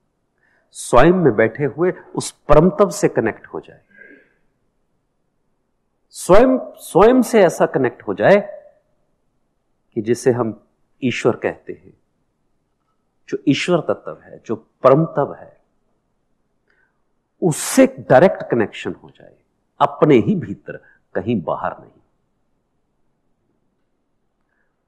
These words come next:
वैसे भवन का निर्माण करना वास्तुशास्त्र है। पर एक संकल्प लेके जाना,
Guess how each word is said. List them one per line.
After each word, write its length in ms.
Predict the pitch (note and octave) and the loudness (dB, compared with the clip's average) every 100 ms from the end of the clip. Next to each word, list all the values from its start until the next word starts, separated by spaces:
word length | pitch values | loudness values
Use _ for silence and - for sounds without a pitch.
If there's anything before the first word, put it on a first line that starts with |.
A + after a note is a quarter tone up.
| _ _ _ _ _ _ | _ _ _ _ _ _
वैसे 840 | G2+ G2+ A#2 B2+ - D#3 B2 - - | -8 0 2 2 -2 0 0 -2 -8
भवन 340 | A2+ G#2+ B2+ C3 | -2 2 0 -2
का 240 | G#2 F#2 | -4 -4
निर्माण 480 | F#2 F2+ G2 A2 F#2+ | -4 -2 0 0 0
करना 420 | E2 D2+ D2 - _ _ _ _ _ _ _ | -6 -10 -16 -20 _ _ _ _ _ _ _
वास्तुशास्त्र 760 | D#2+ - - - - _ _ _ | -8 -8 -12 -20 -20 _ _ _
है। 80 | _ _ _ _ _ _ _ - - | _ _ _ _ _ _ _ -20 -2
पर 80 | C3 | -2
एक 340 | - B2 D3+ | 2 2 2
संकल्प 540 | - C3 A#2+ A#2+ B2 - | 0 -2 0 0 0 0
लेके 280 | A2 F#2+ G2+ | -2 -2 -8
जाना, 380 | E2 E2+ F#2 | -10 -14 -16